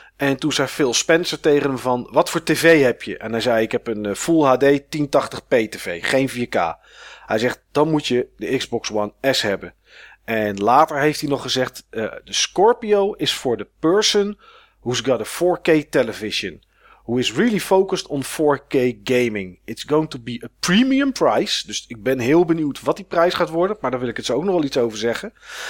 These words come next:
Eh, "It's going to be a premium price over what we're selling the Xbox One S for. And both of them will exist in the market at the same time. Scorpio is for your four K gamer.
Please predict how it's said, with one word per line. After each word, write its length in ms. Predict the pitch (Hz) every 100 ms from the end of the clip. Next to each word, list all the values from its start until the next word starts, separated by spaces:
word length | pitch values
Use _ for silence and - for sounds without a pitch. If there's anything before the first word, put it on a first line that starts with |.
| - -
Eh, 200 | 135 131 -
"It's 140 | 127
going 220 | 160 165
to 80 | 160
be 140 | 139 127
a 80 | -
premium 440 | 233 247 226 190
price 480 | - 190 220 233 -
over 360 | - 135 120 107
what 180 | 135 185
we're 180 | 143 101
selling 580 | - 156 170 240 277 - _ _ _ _ _ _
the 200 | 127 180
Xbox 360 | 190 - 165 -
One 220 | 156 156 170 143
S 100 | -
for. 380 | - 101 80 - _ _ _ _
And 280 | 127 98 90
both 320 | 151 233 -
of 100 | 156
them 300 | 175 185 160
will 200 | 131 131
exist 440 | - 120 - 190 -
in 60 |
the 60 | 160
market 420 | 131 147 170 170
at 100 | 107
the 60 | -
same 360 | - 156 151 143
time. 340 | 117 90 87 _ _ _
Scorpio 800 | - - 175 240 226 196 180 170
is 180 | 160
for 260 | - 139 127
your 160 | 123 107
four 440 | - 170 160 156
K 60 | - 135 123
gamer. 520 | 123 117 107 98 98